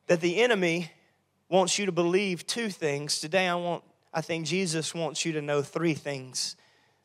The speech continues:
as you consider winning your world. Number one, if you're taking notes, you can make a difference.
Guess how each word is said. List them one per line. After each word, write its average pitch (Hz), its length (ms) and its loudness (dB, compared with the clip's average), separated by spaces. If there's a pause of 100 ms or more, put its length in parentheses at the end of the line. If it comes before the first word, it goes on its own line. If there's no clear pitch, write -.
(120)
as 139 160 0
you 175 80 0
consider 160 500 -2
winning 151 320 -4
your 143 140 4
world. 135 280 2
Number 180 200 -2
one, 156 320 2
if 143 80 -12
you're 147 80 -2
taking 156 360 -2
notes, 135 400 -2 (1000)
you 185 200 2
can 156 680 -2 (320)
make 151 220 0
a 143 60 2
difference. - 680 -4